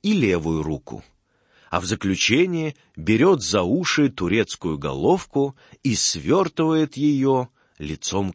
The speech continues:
к спине. Голова пуста, мозгу хватит на бывалого. Находятся охотники.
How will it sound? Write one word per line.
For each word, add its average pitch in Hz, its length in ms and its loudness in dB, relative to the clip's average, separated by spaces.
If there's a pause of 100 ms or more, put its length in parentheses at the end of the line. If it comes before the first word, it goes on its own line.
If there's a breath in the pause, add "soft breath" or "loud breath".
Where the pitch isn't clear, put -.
к - 80 -8
спине. 76 520 -4 (1200)
Голова 104 680 0 (260)
пуста, - 600 -2 (560 soft breath)
мозгу 170 640 6
хватит 101 840 -2
на 101 180 0
бывалого. 80 680 0 (1400)
Находятся 180 960 2
охотники. 78 840 -4